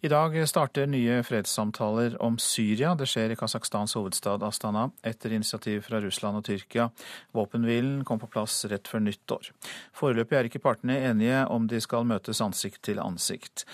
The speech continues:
Den syriske opposisjonen sier til Reuters at de bare vil forhandle om våpenhvilen og humanitære spørsmål, og ikke om en politisk løsning.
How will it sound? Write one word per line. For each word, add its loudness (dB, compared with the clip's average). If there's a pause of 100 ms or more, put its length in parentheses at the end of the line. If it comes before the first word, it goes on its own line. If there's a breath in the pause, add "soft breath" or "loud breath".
(260 loud breath)
Den 2
syriske 0
opposisjonen 0
sier 0
til -2
Reuters 0
at -2
de -2
bare 2
vil 0
forhandle 0
om 4
våpenhvilen 0
og 0
humanitære 0
spørsmål, 0 (480 loud breath)
og 4
ikke -4
om 2
en 0
politisk -4
løsning. -6